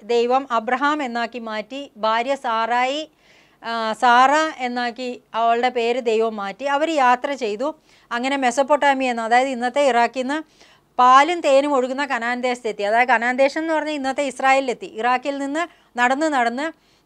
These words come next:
ഇസ്രായേലിലെത്തി. കൂടെ ലോത്തുണ്ടായിരുന്നു. ലോത്തൊക്കെ പോയി. നമുക്ക് ആ ഒരു കാര്യത്തിലേക്ക് കടക്കാം. അപ്പോൾ ദൈവത്തിൽ വിശ്വസിച്ചും അനുസരിച്ചും ദൈവത്തിനായിട്ട് ബലികൾ അർപ്പിച്ചും അബ്രഹാം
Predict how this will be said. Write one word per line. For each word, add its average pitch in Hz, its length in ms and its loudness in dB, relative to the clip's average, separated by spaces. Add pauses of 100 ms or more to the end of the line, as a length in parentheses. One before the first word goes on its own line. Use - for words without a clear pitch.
ഇസ്രായേലിലെത്തി. 277 580 2
കൂടെ 240 240 -2
ലോത്തുണ്ടായിരുന്നു. 262 680 0
ലോത്തൊക്കെ 285 380 -2
പോയി. 269 360 -2 (100)
നമുക്ക് 262 280 -4
ആ 269 140 4
ഒരു 269 180 0
കാര്യത്തിലേക്ക് 277 580 0
കടക്കാം. 190 300 -6 (520)
അപ്പോൾ 240 120 0
ദൈവത്തിൽ 285 600 2
വിശ്വസിച്ചും 311 800 -6
അനുസരിച്ചും 269 760 -2 (540)
ദൈവത്തിനായിട്ട് 285 680 2
ബലികൾ 240 460 0 (180)
അർപ്പിച്ചും 269 600 -2 (360)
അബ്രഹാം 277 680 0